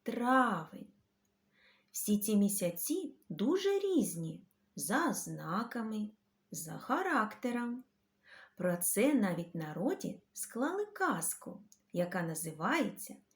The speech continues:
"Як квітень до березня в гості їздив". Ось послухайте. Колись давно зустрілися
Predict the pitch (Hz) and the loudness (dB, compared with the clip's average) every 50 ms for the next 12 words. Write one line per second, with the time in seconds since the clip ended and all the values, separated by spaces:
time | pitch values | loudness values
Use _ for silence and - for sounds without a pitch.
0 | _ - - - _ _ _ - 165 156 160 160 190 208 196 - - - - - | _ -20 -20 -20 _ _ _ -10 -10 -6 -2 0 2 4 4 2 0 -4 -12 -18
1 | _ - - 185 160 165 208 294 415 - - - 170 165 226 - - _ _ _ | _ -8 -6 -6 -4 -2 0 0 -2 -2 -4 -6 -6 -6 -6 -8 -12 _ _ _
2 | - 185 156 - 180 175 175 175 185 208 269 330 349 339 320 320 - 294 294 302 | -8 -6 -2 -2 -2 -2 0 0 -2 0 0 0 0 0 -2 0 2 2 2 2
3 | 302 - - _ _ - 294 294 339 403 415 370 240 - - - - 190 175 170 | 0 -2 -8 _ _ -6 -6 -2 0 2 2 2 2 0 -2 -6 -8 -8 -6 -4
4 | 175 190 180 160 - - - - - - - _ _ _ _ _ _ _ _ _ | -4 -4 -4 -4 -4 -8 -10 -12 -14 -14 -16 _ _ _ _ _ _ _ _ _
5 | _ _ _ _ _ - 175 170 170 - - - - 392 508 494 - - 508 427 | _ _ _ _ _ -6 -6 -4 -4 -6 -6 -4 -4 -4 -2 0 4 6 6 6
6 | 277 202 - - 156 - - - - - - - _ _ _ _ _ _ _ _ | 6 4 0 -4 -8 -10 -12 -14 -16 -16 -16 -20 _ _ _ _ _ _ _ _
7 | _ - - - - - - - - - - - - - - - - - - - | _ -20 -20 -20 -20 -20 -20 -20 -20 -20 -20 -20 -20 -20 -20 -20 -20 -20 -20 -20
8 | - - - - 190 190 190 185 240 349 427 403 - 160 170 170 160 156 160 170 | -20 -18 0 6 8 10 12 12 12 12 12 10 8 6 6 6 8 8 10 10
9 | 226 311 - - - - - - - - - - - 156 147 170 160 - - - | 10 10 8 6 0 -12 -20 -20 -20 -20 -14 -4 -2 2 6 6 6 6 6 6
10 | - 208 285 381 392 359 349 330 - - - 277 277 | 8 10 10 12 12 10 8 6 6 4 4 4 2